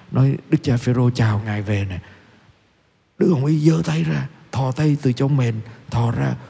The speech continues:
với với để bắt tay Đức cha Phêrô, rồi mới cho Ngài về. Trước đó không bao giờ có chuyện đó, anh chị em.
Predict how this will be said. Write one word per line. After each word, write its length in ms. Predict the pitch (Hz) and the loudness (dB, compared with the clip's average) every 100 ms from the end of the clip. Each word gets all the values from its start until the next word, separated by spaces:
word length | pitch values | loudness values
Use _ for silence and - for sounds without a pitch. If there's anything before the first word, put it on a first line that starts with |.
| - | -2
với 200 | 123 175 | 2 2
với 320 | 156 143 190 220 - - - - - | 2 2 0 -4 -12 -20 -20 -20 -6
để 280 | 117 120 - - - - | -4 -2 -6 -12 -14 -4
bắt 160 | 160 - | -4 -4
tay 240 | 123 117 110 | -4 -4 -2
Đức 80 | 131 | -2
cha 140 | 123 | -2
Phêrô, 440 | 113 120 117 117 117 - - - - _ | -2 -2 -2 -2 -4 -8 -18 -20 -20 _
rồi 180 | 107 98 | -2 0
mới 340 | 92 117 135 156 - | 0 0 0 -2 -8
cho 180 | - 110 | -6 -4
Ngài 220 | 110 95 | -4 -6
về. 320 | 85 73 69 - - _ _ _ _ _ _ _ _ _ _ - | -8 -8 -8 -14 -18 _ _ _ _ _ _ _ _ _ _ -2
Trước 260 | 160 170 | -2 -2
đó 160 | 131 151 | -4 -4
không 240 | - 123 127 | -4 -4 0
bao 100 | 117 | 0
giờ 180 | 101 87 | 0 -2
có 120 | 123 113 | -6 -6
chuyện 200 | 165 101 | -8 -8
đó, 140 | 101 | -6
anh 160 | 120 85 | -8 -8
chị 100 | |
em. 100 | 69 | -14